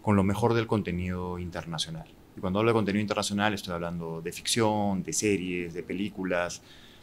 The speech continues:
y de los grandes eventos del deporte mundial. Y definitivamente el grupo Disney era quien nos podía brindar,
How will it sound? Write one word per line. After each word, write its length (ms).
y 80
de 80
los 100
grandes 320
eventos 800
del 160
deporte 460
mundial. 520
Y 640
definitivamente 640
el 80
grupo 240
Disney 400
era 140
quien 180
nos 140
podía 420
brindar, 540